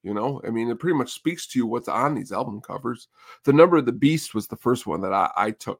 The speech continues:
notice to. Um, but recently, Peace of Mind, um, definitely, definitely enjoy that one.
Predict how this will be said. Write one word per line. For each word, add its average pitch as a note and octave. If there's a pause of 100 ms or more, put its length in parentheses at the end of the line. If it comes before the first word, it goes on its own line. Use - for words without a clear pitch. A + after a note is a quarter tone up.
(140)
notice G2+
to. A#2+ (400)
Um, A#2+
but B2
recently, B3
Peace G#3
of G#3
Mind, D#3 (480)
um, G#2
definitely, A#2+
definitely A2
enjoy A2
that A2+
one. A2